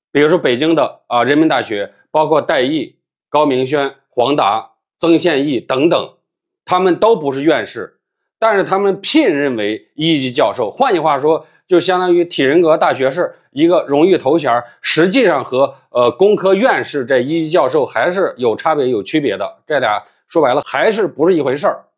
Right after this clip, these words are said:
啊。因此说，在理工科的领域，非院士的二级教授就是最高的学术头衔，再往上没有了。这就是这个妻子曾梦琪啊，她的博士生导师丈夫付磊，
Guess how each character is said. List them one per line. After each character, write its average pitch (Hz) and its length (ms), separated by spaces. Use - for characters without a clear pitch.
啊。 104 200
因 233 220
此 180 100
说， 196 180
在 185 300
理 151 220
工 214 160
科 180 160
的 160 140
领 117 160
域， 120 320
非 262 300
院 226 260
士 127 200
的 92 240
二 220 200
级 156 180
教 147 180
授 147 160
就 147 140
是 135 80
最 170 220
高 165 180
的 156 100
学 131 200
术 131 80
头 120 180
衔， 113 160
再 214 120
往 143 140
上 175 140
没 139 140
有 107 160
了。 95 180
这 262 180
就 202 120
是 175 140
这 180 140
个 156 100
妻 208 220
子 147 120
曾 202 140
梦 180 160
琪 120 460
啊， 107 200
她 190 220
的 147 220
博 151 400
士 196 180
生 180 260
导 110 280
师 175 220
丈 185 320
夫 147 140
付 240 260
磊， 107 460